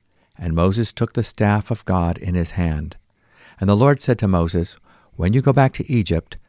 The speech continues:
see that you do before Pharaoh all the miracles that I have put in your power.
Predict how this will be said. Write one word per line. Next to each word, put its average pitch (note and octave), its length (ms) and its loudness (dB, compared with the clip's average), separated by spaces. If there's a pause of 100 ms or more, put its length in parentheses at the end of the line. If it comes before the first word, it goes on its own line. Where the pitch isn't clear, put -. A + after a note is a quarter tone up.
(240)
see A2+ 300 2
that B2+ 180 2
you C3 100 2
do A#2+ 220 2
before A#2 320 0
Pharaoh F#2+ 640 2
all B2 300 6
the C3+ 100 2
miracles G#2+ 560 2
that F2+ 100 0
I E2+ 100 2
have E2+ 180 -2
put G#2+ 160 0
in G2+ 100 0
your G#2+ 100 0
power. D#2+ 460 -2